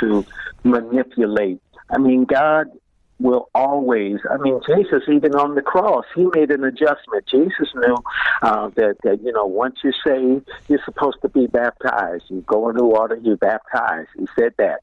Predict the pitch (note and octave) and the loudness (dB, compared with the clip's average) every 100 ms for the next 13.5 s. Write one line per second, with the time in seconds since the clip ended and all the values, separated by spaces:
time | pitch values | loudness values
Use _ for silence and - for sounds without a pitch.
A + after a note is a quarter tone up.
0 | - G2 F2 F2+ F2 - - F2+ F2 E2 | -4 -2 -2 -4 -6 -6 -4 -2 -2 -4
1 | - - - - - A#2 A2+ A2 A#2 A2 | -8 -2 -2 -2 0 0 0 -2 -2 -2
2 | - - A2+ G#2+ A2 - - A2+ G2 - | -4 0 0 2 0 0 -2 -2 -2 -6
3 | - - - D3+ - D3 D3+ D3 C3+ D3 | -14 -14 -4 -4 0 0 0 0 -2 0
4 | D#3 D3 D#3 D3 C3 - F#3 G3+ C#3+ - | 0 0 -4 -4 -8 -4 0 0 0 -4
5 | - - - - - - - E3+ F3 - | -14 -18 -16 -16 -14 -8 -6 -6 -6 0
6 | F#3 G3 F3+ E3 D#3 - - C#3+ C#3 C#3 | 0 0 -2 -4 -6 -8 -4 -2 -4 -4
7 | D#3 D#3+ - F3 E3+ F#3+ F3+ - C#3+ - | -4 -6 -4 0 0 0 -2 -2 -4 -4
8 | - F3+ C3 - - - - C#3 C3 B2+ | -2 0 0 -4 -14 -20 -6 -4 -2 0
9 | F#3 G#3+ D#3+ - D3+ - - - D3+ D3 | 0 0 -6 -2 -2 -2 -6 -2 2 2
10 | C#3+ - - F3+ F3 D3 - C#3+ C#3+ D3+ | 0 -4 -2 -2 -2 -4 -4 -2 -2 -2
11 | D3+ - G#3+ D#3 G2+ - - - - - | -2 0 0 0 -4 -8 -10 -10 -10 -4
12 | C#3 C3+ E3 - C3+ G#2 - F#3 A3 D3+ | -4 0 0 0 -6 -4 0 2 2 -2
13 | - - B2+ B2+ | -4 0 0 0